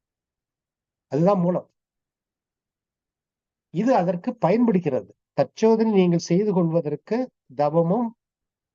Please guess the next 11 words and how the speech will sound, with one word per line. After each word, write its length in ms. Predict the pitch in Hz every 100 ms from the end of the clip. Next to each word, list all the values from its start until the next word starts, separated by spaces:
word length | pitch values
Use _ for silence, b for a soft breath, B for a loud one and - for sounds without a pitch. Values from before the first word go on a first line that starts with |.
| -
சச்சங்கமும் 680 | - - - 180 156 156 220 226 -
உங்களை 260 | 160 147 180 170
ஊக்குவித்துக் 520 | 226 - 220 196 180 175
கொடுக்கிறது. 540 | 139 139 120 113 117 110 _ _ _ _ _ _ _ _ _ _ _ _ _ _ _ _ _ _ _ _ _ _ _ -
அதனால 220 | 156 214 214
அன்பர்களே, 420 | 190 175 175 180 202 _ _ _ _ _ _ _ _ _ _ -
இரண்டு 240 | 160 180 185
நேரம் 220 | 202 233 202
வருபவர்கள் 440 | 185 185 175 208 180
கொடுத்து 260 | 180 180
வைத்தவர்கள். 480 | 165 170 151 147 151